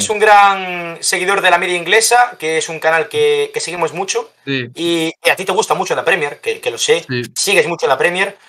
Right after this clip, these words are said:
Speaker 1: sigues mucho al Brentford, que es un equipo que, bueno, tiene jugadores como Matías Jensen, eh, Darmsgaard, es un equipo que a mí me gusta mucho, el, el Brentford. Eh, vamos a jugar contra el
Speaker 2: Mm.
Speaker 1: Brentford en un, en un par de días,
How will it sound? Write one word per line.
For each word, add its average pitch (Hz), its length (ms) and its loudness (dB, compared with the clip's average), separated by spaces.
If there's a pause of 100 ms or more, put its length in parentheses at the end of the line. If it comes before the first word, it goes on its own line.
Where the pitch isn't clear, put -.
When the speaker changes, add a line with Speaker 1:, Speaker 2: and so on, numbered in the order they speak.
Speaker 1:
sigues 196 300 0
mucho 185 200 0
al 180 100 0
Brentford, 190 420 2
que - 80 -8
es - 60 -8
un 160 40 -2
equipo 156 280 -4
que, 139 120 -2
bueno, 135 200 0
tiene 147 160 -6
jugadores - 200 -4
como 131 160 -10
Matías 135 320 2
Jensen, 185 600 0 (360)
eh, 135 420 -2
Darmsgaard, 180 680 4
es - 140 -8
un 185 40 -6
equipo 196 300 -4
que 180 60 -2
a - 20 0
mí 190 80 -4
me 220 100 0
gusta 185 200 -8
mucho, 127 260 -8
el, 123 160 -10
el 127 100 -10
Brentford. 185 400 -4 (540)
Eh, 175 480 2
vamos 247 240 4
a - 40 -10
jugar 196 160 2
contra 165 280 0
el 151 40 2
Speaker 2:
Mm. 151 40 -4
Speaker 1:
Brentford 196 460 0 (120)
en 151 160 -6
un, 156 260 -6
en 160 100 -4
un 156 80 -16
par 160 140 -2
de 151 140 -2
días, 190 480 -8